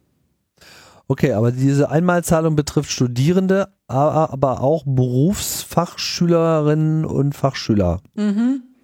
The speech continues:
Speaker 1: So.
Speaker 2: Aber, ah, gucken wir mal.
Speaker 1: Da hast du dann wieder sozusagen nochmal so eine andere Gruppe.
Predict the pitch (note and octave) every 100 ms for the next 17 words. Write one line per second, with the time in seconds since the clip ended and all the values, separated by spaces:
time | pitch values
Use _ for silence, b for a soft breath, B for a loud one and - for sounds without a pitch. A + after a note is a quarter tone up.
0 | b b b b b b b - G2+ F#2+
1 | F#2 F#2+ - F#3 G#3+ A#3+ C4 C#4+ C#4 _
2 | _ _ _ - G#3+ - - F3+ F3+ F3
3 | F3 F3+ F3+ A2+ C3 - C#3+ C#3 C#3 C3+
4 | C3 B2+ C#3 C3 C3 B2+ B2+ B2 A#2+ -
5 | C3 D#3+ C#3 B2+ A#2 G#2 C3+ D#3